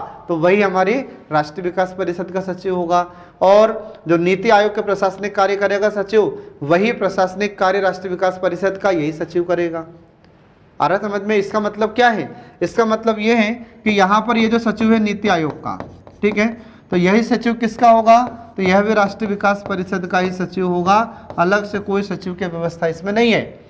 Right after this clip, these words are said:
क्योंकि जो योजना आयोग में सचिव होता था वही योजना आयोग का सचिव हमारे राष्ट्रीय विकास परिषद का भी सचिव होता था friend। तो इसी कारण से नीति आयोग का जो सचिव है वही राष्ट्रीय विकास परिषद का भी सचिव होता है,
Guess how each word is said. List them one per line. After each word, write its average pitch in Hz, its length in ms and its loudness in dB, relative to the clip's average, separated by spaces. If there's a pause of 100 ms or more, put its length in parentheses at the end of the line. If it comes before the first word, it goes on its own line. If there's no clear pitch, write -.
(260)
क्योंकि 190 240 4
जो 214 100 4
योजना 202 400 2
आयोग 214 280 0
में 214 80 -2
सचिव 208 320 -2
होता 190 260 0
था 196 580 -2
वही 190 260 4
योजना 196 300 0
आयोग 185 200 2
का 196 80 0
सचिव 185 340 -2
हमारे 180 360 2 (380)
राष्ट्रीय 175 320 -2
विकास 175 340 -4
परिषद 160 360 -6
का 160 80 -4
भी 151 100 -6
सचिव 143 300 -10
होता 123 240 -12
था 120 140 -14
friend। - 220 -20 (680)
तो 170 60 2
इसी 165 240 2
कारण 202 320 2
से 196 140 -8
नीति 180 260 -4
आयोग 185 220 2
का 190 60 -2
जो 170 120 -4
सचिव 170 400 -4
है 185 120 2 (380)
वही 175 240 4
राष्ट्रीय 175 340 -2
विकास 180 380 -4
परिषद 165 320 -8
का 170 100 2
भी 165 100 0
सचिव 165 300 -6
होता 156 260 -2
है, 170 180 0